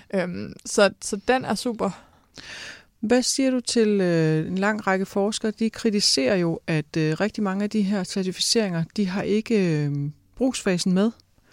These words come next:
Speaker 2: Fordi den kan man ikke, øh, særlig godt måle på.
Speaker 1: Ja.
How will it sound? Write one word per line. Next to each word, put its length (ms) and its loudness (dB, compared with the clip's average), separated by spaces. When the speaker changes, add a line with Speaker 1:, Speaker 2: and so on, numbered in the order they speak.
Speaker 2:
Fordi 240 4
den 220 4
kan 180 0
man 140 2
ikke, 340 4
øh, 60 2
særlig 320 0
godt 140 0
måle 320 4
på. 280 -6
Speaker 1:
Ja. 100 -6